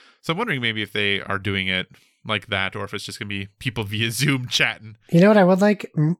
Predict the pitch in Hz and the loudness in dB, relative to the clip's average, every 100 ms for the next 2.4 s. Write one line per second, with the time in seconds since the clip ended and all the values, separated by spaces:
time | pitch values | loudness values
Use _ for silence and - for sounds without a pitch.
0 | - 160 147 139 143 160 190 196 175 180 | -4 0 4 6 8 8 8 8 6 6
1 | 165 165 160 143 156 139 139 127 135 131 | 6 6 4 4 4 6 6 6 4 4
2 | 135 123 117 - | 4 2 0 -10